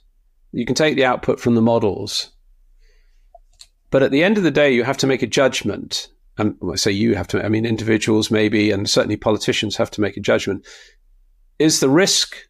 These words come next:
of something which is, um, clearly going to be,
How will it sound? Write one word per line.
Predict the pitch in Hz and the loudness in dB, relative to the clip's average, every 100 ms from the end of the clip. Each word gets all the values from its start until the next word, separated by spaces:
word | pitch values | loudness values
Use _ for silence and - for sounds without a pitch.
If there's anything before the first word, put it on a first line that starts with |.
| _ - | _ 0
of | 123 123 113 | 2 2 0
something | - 131 123 127 117 | -2 0 0 2 2
which | 113 - | 0 0
is, | 120 113 - - - _ _ _ _ _ _ _ _ _ _ _ _ _ _ _ _ _ _ - | 0 2 0 -2 -6 _ _ _ _ _ _ _ _ _ _ _ _ _ _ _ _ _ _ -2
um, | 120 107 110 - - - | 0 0 -2 -8 -14 -6
clearly | 139 131 120 | 0 2 4
going | 117 113 | 2 0
to | 107 | 0
be, | 110 107 98 98 | 0 0 0 -4